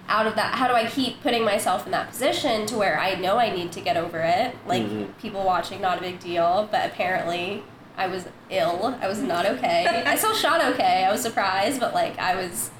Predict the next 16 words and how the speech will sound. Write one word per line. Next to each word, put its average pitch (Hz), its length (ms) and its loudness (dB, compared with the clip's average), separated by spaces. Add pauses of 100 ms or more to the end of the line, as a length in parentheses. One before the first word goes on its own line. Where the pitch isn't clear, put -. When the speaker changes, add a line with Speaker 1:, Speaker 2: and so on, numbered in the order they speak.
(360)
Speaker 1:
surprised 196 1000 -2
because 185 460 -2
Speaker 2:
Yep. 117 220 0
Speaker 1:
how 220 160 0
do 233 100 2
I 220 200 2
get 208 260 0
out 196 160 0
of 214 60 0
my 202 120 0
comfort 214 420 -4
zone 180 300 0
if 180 140 -6
that's, 185 400 -2
you 196 100 -6
know, 180 300 0